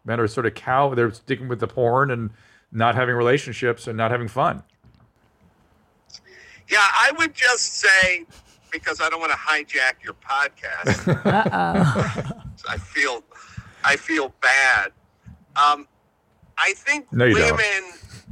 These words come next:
Speaker 2: um, okay, you're right.
Speaker 1: <laughs>
Speaker 2: I, I, I would say this about women. Be careful what you ask for, because you're getting what you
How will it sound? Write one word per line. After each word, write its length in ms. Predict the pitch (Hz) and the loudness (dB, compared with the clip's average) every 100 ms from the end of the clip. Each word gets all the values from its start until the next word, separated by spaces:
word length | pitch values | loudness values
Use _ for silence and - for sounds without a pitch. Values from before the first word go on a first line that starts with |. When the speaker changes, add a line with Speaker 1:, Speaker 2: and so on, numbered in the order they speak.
| - | -14
Speaker 2:
um, 160 | - - 160 170 | -14 -2 0 0
okay, 200 | - 123 | -2 -2
you're 160 | 143 | 0
right. 220 | 156 - - | 2 0 -2
Speaker 1:
<laughs> 60 | - 202 208 - 226 - | -4 0 2 2 -2 2
Speaker 2:
I, 720 | 160 262 269 269 254 - 254 - - - - - | 2 4 4 4 4 4 2 -2 -14 -16 -16 -10
I, 80 | - - - | -8 -10 -2
I 180 | 208 302 330 | 0 2 2
would 160 | 339 | -2
say 320 | - 254 254 226 | -2 0 0 2
this 220 | 233 - | 0 0
about 420 | 190 175 170 165 156 | -2 2 2 2 -4
women. 380 | 147 156 147 117 - 110 - _ _ _ _ _ _ _ - | -4 -2 -2 -4 -6 -16 -16 _ _ _ _ _ _ _ -10
Be 140 | 202 - | -10 -8
careful 840 | - 214 254 - 240 226 214 196 - | 0 2 2 0 0 0 0 -6 -12
what 220 | 156 185 - - - - | -2 -2 -2 -10 -20 -14
you 280 | 160 170 160 | -8 -6 -2
ask 440 | 160 156 160 - | 2 4 2 -2
for, 460 | - 139 131 107 92 - | -12 -8 -6 -4 -6 -10
because 480 | 135 151 143 139 139 | -8 -2 -2 -4 -2
you're 200 | 170 - - | -2 -2 0
getting 460 | 208 196 185 151 143 | 2 4 2 0 -2
what 280 | 151 151 156 | -2 -2 -6
you 160 | 139 | -6